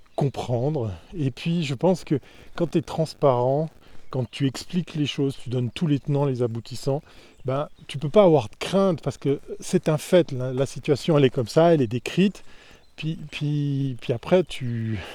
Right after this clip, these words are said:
tu imagines des solutions, tu prends des mesures. Mais quand on te cache l'info, ou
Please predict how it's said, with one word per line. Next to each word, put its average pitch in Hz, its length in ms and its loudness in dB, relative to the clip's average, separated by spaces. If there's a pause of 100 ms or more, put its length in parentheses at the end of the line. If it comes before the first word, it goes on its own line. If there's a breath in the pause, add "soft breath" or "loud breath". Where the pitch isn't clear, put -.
(200 loud breath)
tu - 140 -12
imagines 123 340 0
des 123 120 -2
solutions, 123 600 -4
tu - 120 -12
prends 123 200 -6
des 123 120 0
mesures. 151 340 2 (560 soft breath)
Mais 185 60 -8
quand - 180 2
on 180 80 2
te - 140 -4
cache - 460 -2
l'info, 139 340 -2
ou 117 220 -4